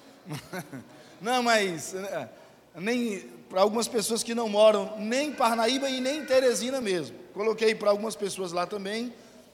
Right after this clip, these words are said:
e outras pessoas que moram fora. E algumas pessoas bastante interessadas aí no assunto, mas eu achei,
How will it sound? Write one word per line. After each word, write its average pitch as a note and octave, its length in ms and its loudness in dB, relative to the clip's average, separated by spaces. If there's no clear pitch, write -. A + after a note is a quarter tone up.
e A3 140 0
outras B3 300 4
pessoas A3 420 -2
que A#3 140 -8
moram A3+ 280 2
fora. E3 460 0
E A#3 720 0
algumas A#3 380 2
pessoas A#3+ 400 0
bastante A#3 480 -2
interessadas G3+ 760 -2
aí F3+ 140 0
no F#3+ 80 -2
assunto, A#3+ 500 -4
mas A3+ 760 -2
eu A3 120 0
achei, A#3+ 600 0